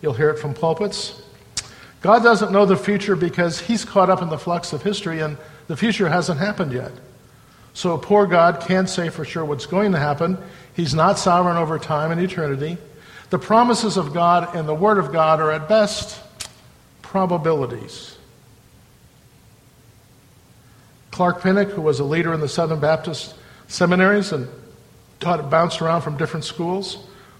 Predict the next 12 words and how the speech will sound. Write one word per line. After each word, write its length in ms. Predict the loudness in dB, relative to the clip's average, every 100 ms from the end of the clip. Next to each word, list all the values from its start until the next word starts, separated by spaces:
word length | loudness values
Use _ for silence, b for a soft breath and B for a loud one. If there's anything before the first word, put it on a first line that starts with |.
| -6
former 320 | 2 4 4
conservative 640 | 0 -6 0 0 0 0
Baptist 420 | 2 2 0 -8 -12 -18 -12
pastor, 500 | -2 -2 -2 -6 -8
theologian 680 | -8 -6 -2 -2 -2 -4 -4
Gregory 420 | 2 2 2 -4
Boyd, 460 | -2 0 0 0 -4 B B B B B
and 120 | -4
a 60 | -2
legion 360 | 0 2 2
of 120 | 0 -2
disciples 600 | -2 0 0 -2 -6